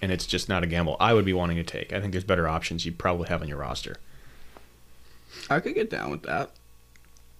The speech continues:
Speaker 2: Uh, my pine, who I went over a little bit, is Gabe Davis.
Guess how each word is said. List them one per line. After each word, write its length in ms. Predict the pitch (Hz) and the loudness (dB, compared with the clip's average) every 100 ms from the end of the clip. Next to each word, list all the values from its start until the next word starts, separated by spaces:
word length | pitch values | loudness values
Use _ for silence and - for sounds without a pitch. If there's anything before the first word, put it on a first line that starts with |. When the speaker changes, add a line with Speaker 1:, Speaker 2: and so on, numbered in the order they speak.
| - 117 | -6 2
Speaker 2:
Uh, 260 | 117 110 | 6 6
my 340 | 87 101 127 185 | 4 4 4 2
pine, 540 | - 98 95 104 127 - | 2 2 2 -2 -4 -4
who 260 | 110 101 85 | -4 -2 -2
I 220 | 92 95 | -2 -2
went 220 | 95 95 | -4 -4
over 300 | 107 117 90 | -6 -4 -4
a 60 | 87 | -4
little 220 | 82 85 | -4 -4
bit, 300 | 78 80 - - | -4 -6 -8 -6
is 400 | 85 69 - - - - | -4 -2 -4 -10 -14 -12
Gabe 460 | - 104 101 131 147 - - | -4 2 4 4 2 -2 -6
Davis. 720 | 113 90 98 - - - - | -2 0 0 -4 -8 -8 -10